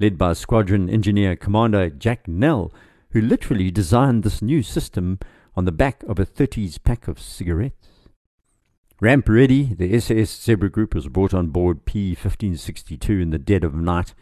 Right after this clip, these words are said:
a few days after the Johanna had departed, and around midnight, the patrol boats slipped out of the harbour.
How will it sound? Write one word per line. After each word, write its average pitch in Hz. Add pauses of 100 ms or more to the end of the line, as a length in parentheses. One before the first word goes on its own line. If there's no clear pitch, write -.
(280)
a -
few 117
days 90
after 95
the 87
Johanna 104
had 104
departed, 113 (480)
and 98
around 113
midnight, 123 (440)
the -
patrol 85
boats 76
slipped -
out 80 (380)
of 67
the 64
harbour. 71